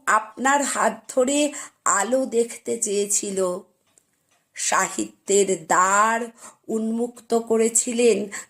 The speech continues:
তাঁদের জন্য। কুমারী, গৃহবধূ, বিধবা, বারবনিতা সবাইকে শীর্ষে তোলার প্রতিজ্ঞা ছিল আপনার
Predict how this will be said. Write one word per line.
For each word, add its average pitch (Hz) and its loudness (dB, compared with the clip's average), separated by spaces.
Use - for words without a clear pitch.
তাঁদের 220 2
জন্য। 240 2
কুমারী, 196 0
গৃহবধূ, 202 0
বিধবা, 214 2
বারবনিতা 226 -2
সবাইকে 277 -2
শীর্ষে 269 -2
তোলার 254 0
প্রতিজ্ঞা 247 -2
ছিল 254 0
আপনার 233 0